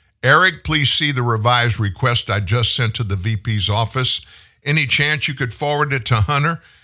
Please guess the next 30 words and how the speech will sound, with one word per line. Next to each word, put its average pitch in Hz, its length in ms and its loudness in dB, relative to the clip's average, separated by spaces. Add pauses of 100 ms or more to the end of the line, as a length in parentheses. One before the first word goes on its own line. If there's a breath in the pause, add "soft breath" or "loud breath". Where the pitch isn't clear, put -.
(180 soft breath)
Ambassador 120 680 0
Solomon 151 640 0
was 113 220 0
in 113 160 2
yesterday. 117 640 0 (280 loud breath)
We'll 131 160 -2
be 117 180 0
broaching 131 600 0
the 123 100 0
matter 127 380 0
with 117 160 -2
the 107 80 0
Vice 117 300 0
President 113 540 -2
when 110 120 2
they 110 140 4
meet 127 240 2
in 117 160 2
Madrid 110 580 2
later 104 320 0
this 90 320 0
week." 82 380 -4 (640 soft breath)
And 104 280 2
that 127 200 0
was 113 140 0
signed 117 600 0
Danny. 131 500 2 (920)
Danny 151 360 2
O'Brien 147 600 2
called. 67 540 -4